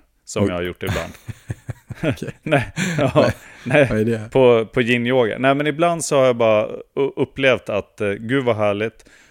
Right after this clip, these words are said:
Speaker 1: Nu, eh, slutar jag med allt jag håller på med och så kör jag den här yogan. Och sen så, alltså typ en instruktörsledd yoga till exempel då.
Speaker 2: Ja.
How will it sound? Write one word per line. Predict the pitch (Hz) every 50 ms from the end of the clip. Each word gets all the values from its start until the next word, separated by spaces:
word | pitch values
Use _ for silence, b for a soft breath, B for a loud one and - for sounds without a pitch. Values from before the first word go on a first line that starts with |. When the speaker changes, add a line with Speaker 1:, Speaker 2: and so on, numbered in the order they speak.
| b b
Speaker 1:
Nu, | - 117 123 127 127 123 123
eh, | 117 117 113 110 107 107 107 -
slutar | - - - 135 123 107 - 120
jag | 113 110
med | 113 110 110 107 107 104 -
allt | - 110 104 95 - -
jag | 95
håller | 98 101 101 101
på | - - 123 123 127 127
med | 123 123 123 120 123
och | - - 107 98
så | - - 110 101 98 95 95 98
kör | 98 - - 104 92 90
jag | 90 87
den | 87 85
här | 87 85
yogan. | 90 101 104 101 92 90 104 117 127 143 139 b b b b b b b b b b b b _
Och | - 107 104 107 104 101
sen | - - 127 120 120 117 117 113 113 110 107
så, | - - - 117 107 104 101 101 101 101 104
alltså | 107 113 - - 104
typ | - - 101 90 _ -
en | 98 95 95 95 95 98
instruktörsledd | 113 107 104 - - 98 - - 107 98 90 - - 107 104 101 98
yoga | 104 95 85 85 85 85 85
till | - -
exempel | 90 - - 90 80 - 90 87
då. | 85 80 -
Speaker 2:
Ja. | - 98 92 90